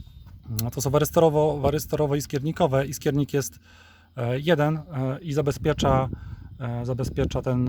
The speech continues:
ogranicznik przepięć przed właśnie tymi prądami, tymi upływowymi. E, także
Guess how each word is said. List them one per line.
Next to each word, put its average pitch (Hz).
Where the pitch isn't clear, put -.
ogranicznik 131
przepięć 127
przed -
właśnie 123
tymi 123
prądami, 131
tymi 123
upływowymi. 135
E, 120
także 127